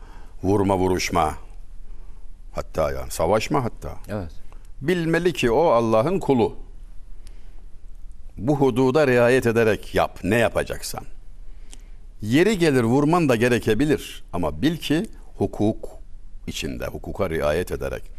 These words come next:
Speaker 1: Onun da var hukuku değil mi? Savaşın hukuku yok mu?
Speaker 2: Savaşmanın dahi bir hukuku
Speaker 1: Hukuku
Speaker 2: var.
Speaker 1: var yani. Öyle her aklına geleni yapamazsın. Zararlı hayvanı öldürmeye yetki var.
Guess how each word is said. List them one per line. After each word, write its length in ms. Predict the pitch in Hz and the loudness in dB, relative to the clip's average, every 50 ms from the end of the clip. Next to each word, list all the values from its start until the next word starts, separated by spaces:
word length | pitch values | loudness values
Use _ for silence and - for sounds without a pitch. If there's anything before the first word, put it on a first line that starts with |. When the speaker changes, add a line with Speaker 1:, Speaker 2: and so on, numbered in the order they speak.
| - - - - - - | -12 -12 -14 -16 -4 2
Speaker 1:
Onun 320 | 107 131 170 196 170 131 110 | 4 4 6 6 4 4 4
da 120 | 107 95 | 4 4
var 140 | 90 85 78 - | 4 2 2 0
hukuku 320 | 85 78 90 78 - 85 | -4 -6 -6 -6 -4 -4
değil 100 | 104 143 | -2 -2
mi? 80 | 175 82 | -2 -2
Savaşın 380 | - - 101 98 98 90 - 98 | 0 2 2 4 4 2 2 -2
hukuku 300 | 92 82 - - - 113 | -2 -2 -4 -2 0 2
yok 80 | 117 147 | 2 2
mu? 60 | - | 2
Speaker 2:
Savaşmanın 420 | - 202 185 127 131 135 135 123 107 | 2 2 2 4 4 4 4 4 4
dahi 300 | 104 101 98 104 107 101 | 2 2 2 2 0 0
bir 100 | 98 85 | -2 -4
hukuku 200 | 87 87 90 90 | -4 -6 -6 -6
Speaker 1:
Hukuku 300 | 87 85 - - 110 131 | -6 -6 -6 -4 0 2
Speaker 2:
var. 140 | 151 131 104 | 2 2 2
Speaker 1:
var 40 | 90 | 2
yani. 320 | 87 82 82 85 82 76 71 - - - - - - - | 2 0 0 0 -2 -2 -4 -6 -10 -12 -12 -10 -8 -4
Öyle 320 | 85 85 82 82 85 80 67 - | -2 0 2 2 2 2 0 0
her 160 | - 110 110 | 0 2 2
aklına 360 | 101 101 - - 98 95 90 | 2 2 2 0 0 0 2
geleni 300 | 87 87 85 87 85 87 | 2 2 2 2 2 2
yapamazsın. 640 | 90 85 73 107 123 123 101 - - - 80 69 - - - - - - - - - - - - - - - - - - - - - - - - - - - | 2 0 2 2 2 2 2 0 -2 -4 -4 -6 -6 -8 -10 -12 -12 -12 -14 -12 -10 -8 -6 -4 -4 -6 -6 -8 -10 -12 -12 -14 -14 -14 -16 -16 -16 -14 -10
Zararlı 540 | 78 85 98 123 143 156 170 170 175 185 196 | -4 0 2 4 6 6 4 4 4 2 2
hayvanı 420 | 151 160 175 170 156 160 156 151 | 4 4 4 4 4 4 4 4
öldürmeye 640 | 151 151 147 143 139 156 151 151 151 147 147 147 135 | 4 4 4 2 2 0 2 2 4 4 4 4 4
yetki 420 | 127 143 131 - - - - 175 123 | 4 2 2 0 0 0 2 4 4
var. 360 | 90 76 - - - - | 4 2 0 -2 -8 -12